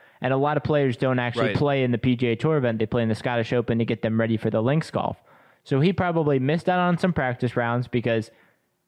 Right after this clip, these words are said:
Speaker 1: he didn't know he was coming. Uh, did not play in the Scottish Open 'cause he was at the Barbasol
Speaker 2: And I can
Speaker 1: Championship.
Speaker 2: tell you right now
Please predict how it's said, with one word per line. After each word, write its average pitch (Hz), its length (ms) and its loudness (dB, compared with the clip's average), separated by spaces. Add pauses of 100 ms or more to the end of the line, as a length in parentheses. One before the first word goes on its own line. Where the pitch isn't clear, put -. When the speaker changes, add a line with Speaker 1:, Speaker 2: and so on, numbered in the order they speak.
(300)
Speaker 1:
he 120 140 -2 (200)
didn't 131 200 0
know 135 120 2
he 143 120 2
was 143 140 0
coming. 120 440 -2 (520)
Uh, 101 440 -2 (680)
did 147 180 2
not 180 220 0
play 165 140 0
in 156 80 0
the 147 60 0
Scottish 135 340 -2
Open 120 220 0
'cause - 100 -14
he 123 60 0
was 117 100 0
at 117 80 0
the 113 80 -6
Barbasol 113 420 -2
Speaker 2:
And - 20 -6
I 135 160 -4
can 117 160 -2
Speaker 1:
Championship. 151 100 -2
Speaker 2:
tell 139 100 0
you 123 60 -4
right 123 200 -2
now 107 360 -6